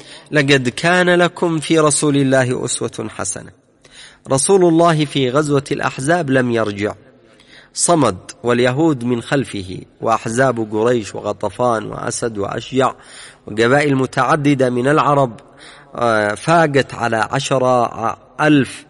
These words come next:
من المقاتلين بخيلهم ورجلهم.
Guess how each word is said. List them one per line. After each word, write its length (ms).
من 100
المقاتلين 960
بخيلهم 760
ورجلهم. 760